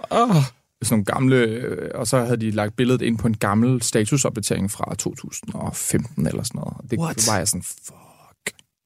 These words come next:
Speaker 1: Ja.
Speaker 2: Så det, fra det af, der satte jeg mig grundigt ned, og så begyndte jeg bare at simpelthen slette alt.
Speaker 1: Øh, Frederik Kullager, en fornøjelse. Du har bestilt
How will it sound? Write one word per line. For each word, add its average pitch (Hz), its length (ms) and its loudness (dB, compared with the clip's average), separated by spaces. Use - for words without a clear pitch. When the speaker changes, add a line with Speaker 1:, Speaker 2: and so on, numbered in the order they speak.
Speaker 1:
Ja. 127 100 0
Speaker 2:
Så - 140 -10
det, 120 400 6
fra - 160 -2
det 117 200 2
af, 95 180 2
der 107 120 0
satte 107 280 0
jeg 110 60 0
mig 101 200 0
grundigt 107 300 -2
ned, 104 80 0
og - 80 -2
så - 100 -6
begyndte - 220 -4
jeg 101 80 -2
bare - 360 -4
at 104 60 -6
simpelthen 92 260 2
slette 101 220 -4
alt. - 200 -10
Speaker 1:
Øh, 127 280 6
Frederik 147 160 2
Kullager, 165 280 4
en 147 120 0
fornøjelse. 160 340 2
Du 156 80 2
har 165 40 6
bestilt 147 500 2